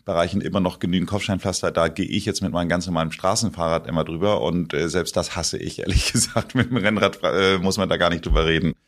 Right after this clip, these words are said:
Sage mal, wie viel früher habt ihr denn, äh, mit dem Training gestartet?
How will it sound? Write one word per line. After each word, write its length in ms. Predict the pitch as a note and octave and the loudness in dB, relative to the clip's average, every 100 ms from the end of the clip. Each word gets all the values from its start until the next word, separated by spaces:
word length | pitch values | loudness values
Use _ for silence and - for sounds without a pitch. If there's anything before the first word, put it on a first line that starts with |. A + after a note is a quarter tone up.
| _ _ - E3+ | _ _ -16 -14
Sage 260 | - G#2+ C3+ | 0 2 4
mal, 200 | C3+ B2 | 4 2
wie 80 | B2 | 2
viel 340 | C#3 B2 G#2+ | 4 4 4
früher 420 | - - B2+ B2 | 0 -2 2 2
habt 160 | F#2+ - | 2 -2
ihr 80 | C3+ | 0
denn, 380 | A2 G#2 G2+ F2+ | 2 2 2 2
äh, 220 | D2 F2+ | 0 0
mit 120 | F2+ | 0
dem 120 | F#2 | -2
Training 280 | E2 G2 F#2+ | 0 0 0
gestartet? 640 | F2 - A2 B2 D2 - | -2 0 0 0 -4 -6